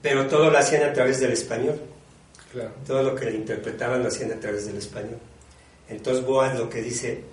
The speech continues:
Speaker 1: cada lengua es diferente, y que, si cada lengua,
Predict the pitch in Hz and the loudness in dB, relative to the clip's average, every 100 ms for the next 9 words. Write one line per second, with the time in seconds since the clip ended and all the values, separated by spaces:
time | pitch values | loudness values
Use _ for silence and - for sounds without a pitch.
0 | - - - - - 131 131 135 131 131 | -20 -20 -20 -14 -4 0 0 2 0 0
1 | 123 - 117 120 120 135 135 - - - | -2 -4 -4 -4 -6 -8 -10 -12 -16 -12
2 | 147 - - - 139 139 139 139 135 123 | -10 -8 -8 -2 2 2 4 4 4 2